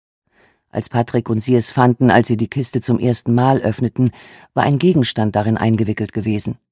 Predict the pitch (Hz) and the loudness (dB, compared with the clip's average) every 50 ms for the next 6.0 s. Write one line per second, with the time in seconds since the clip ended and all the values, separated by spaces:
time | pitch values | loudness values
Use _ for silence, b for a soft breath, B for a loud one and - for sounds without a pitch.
0 | _ _ _ _ _ _ _ _ _ _ _ _ _ _ _ _ - 185 185 190 | _ _ _ _ _ _ _ _ _ _ _ _ _ _ _ _ -2 0 2 2
1 | 180 160 185 - 196 185 165 175 160 151 - - - - 139 147 139 - 156 - | 2 2 0 -2 -4 -2 -2 0 -2 -2 -2 -4 -4 -2 -2 0 -2 -2 -2 -2
2 | 160 151 165 156 147 135 120 - - - 107 104 98 98 98 101 104 113 - _ | 0 0 2 2 2 2 0 0 -2 -2 -2 0 0 0 -2 -4 -6 -8 -12 _
3 | _ _ _ _ _ _ _ _ _ _ _ _ _ _ _ _ - - 127 - | _ _ _ _ _ _ _ _ _ _ _ _ _ _ _ _ -8 -6 -4 0
4 | 151 139 131 117 - - 147 143 135 143 - - - - 135 135 135 139 143 151 | 0 0 0 0 -2 -4 -4 -2 -2 -2 -2 -4 -4 -2 -2 0 0 0 0 -2
5 | - - - - - 87 98 104 110 98 78 101 - - 113 104 101 - - - | -2 -4 -6 -4 -2 -2 -2 -2 -2 -2 -2 -4 -4 -4 -6 -6 -6 -6 -10 -12